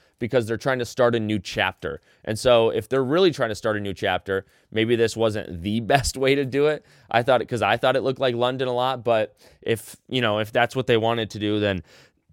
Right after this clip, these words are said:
they did a really good job <laughs> at it to make it, to make it look like London, but I'm not sure that's how they wanted to make it look. I, th-, I thought it was a good tournament overall. I really, really did. And I was excited to watch it.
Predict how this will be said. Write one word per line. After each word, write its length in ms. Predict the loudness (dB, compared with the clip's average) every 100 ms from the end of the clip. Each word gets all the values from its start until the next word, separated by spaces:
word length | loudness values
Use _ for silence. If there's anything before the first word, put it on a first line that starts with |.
| _ _ _ _ _ -6
they 240 | 2 2
did 180 | 2 0
a 160 | -2 0
really 220 | 0 0
good 120 | -2
job 260 | 2 2 2
<laughs> 40 |
at 180 | 2 2
it 140 | 0
to 80 | 0
make 200 | 0 2
it, 200 | -2 -2 _ _ _
to 100 | -4
make 160 | 0 2
it 80 | 2
look 200 | 2 4
like 160 | 2
London, 380 | 4 2 2 2
but 100 | 2
I'm 120 | 2
not 160 | 2 0
sure 160 | 0
that's 180 | 2 2
how 100 | 2
they 140 | 2 2
wanted 220 | 2 0
to 60 | 0
make 200 | -2 -2
it 60 |
look. 260 | 0 0 4
I, 120 | 4
th-, 120 | 4
I 100 | 0
thought 180 | 4 6
it 20 |
was 120 | 6
a 20 | 4
good 160 | 2
tournament 300 | 4 2 2
overall. 340 | 2 2 2 2
I 60 |
really, 320 | 2 4 4
really 240 | 4 2 2
did. 360 | 4 4 2 -6 -20 _ _
And 480 | 2 4 4 2 2
I 140 | 4
was 140 | 4
excited 360 | 2 4 4 6
to 80 | 4
watch 320 | 6 6 4
it. 280 | 2 2